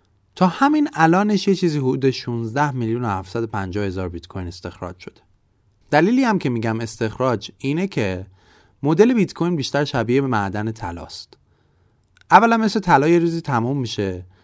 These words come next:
و دیگه پیدا نمیشه. و دوم اینکه شما برای تولید بیت کوین جدید باید از معادن رمزنگاری شده بیت کوین رو استخراج کنید. به این آدم‌هایی که این کارو می‌کنن می‌گن معدنچی یا همون ماینر.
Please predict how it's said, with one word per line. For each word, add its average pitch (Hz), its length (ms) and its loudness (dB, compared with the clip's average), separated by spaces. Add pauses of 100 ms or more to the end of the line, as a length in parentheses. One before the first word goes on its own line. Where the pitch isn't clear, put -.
(280)
و 117 80 0
دیگه 117 220 0
پیدا 113 320 0
نمیشه. 107 600 -6 (440)
و 139 100 4
دوم 180 280 6
اینکه 254 200 0
شما 185 260 -2
برای 175 280 2
تولید 123 340 -2
بیت 110 280 -4
کوین 107 300 -4
جدید 113 520 -2
باید 131 320 2
از 113 200 -2
معادن 107 600 -2
رمزنگاری 95 640 -4
شده 98 540 -4 (440)
بیت 110 220 -6
کوین 120 300 -6
رو 139 140 -2 (120)
استخراج - 920 -4
کنید. - 360 -18 (720)
به 185 80 6
این 262 140 4
آدم‌هایی 170 720 2
که 113 260 0
این 156 240 0
کارو 113 220 0
می‌کنن 107 460 -4
می‌گن 113 380 -4
معدنچی 95 840 -6
یا 127 220 -2
همون 107 340 -4
ماینر. 87 560 -8